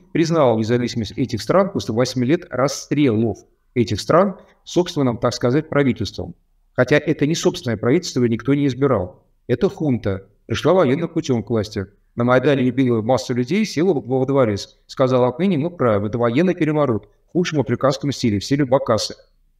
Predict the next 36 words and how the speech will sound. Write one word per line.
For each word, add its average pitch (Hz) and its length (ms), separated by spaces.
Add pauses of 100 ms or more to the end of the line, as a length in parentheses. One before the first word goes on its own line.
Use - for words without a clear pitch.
(260)
Почему 160 260
это 156 120
надо 123 160
было 113 100
признавать? 120 460
Я 104 40
считаю, 139 200
что 135 140
Россия 151 320
была 123 200
не 120 140
права, 123 300
что 110 120
это 98 120
признавала. 104 640 (260)
Мое 127 300
мнение. 101 380 (380)
А 107 100
Д 113 120
Н 127 120
Р, 180 120
Л 151 140
Н 120 80
Р 160 140
с - 80
самого 120 200
начала 135 340
не 131 140
признали. 117 440
Это 104 100
было 120 200
их 139 240
право, 131 280
как 110 220
и - 20
Крыма. 120 380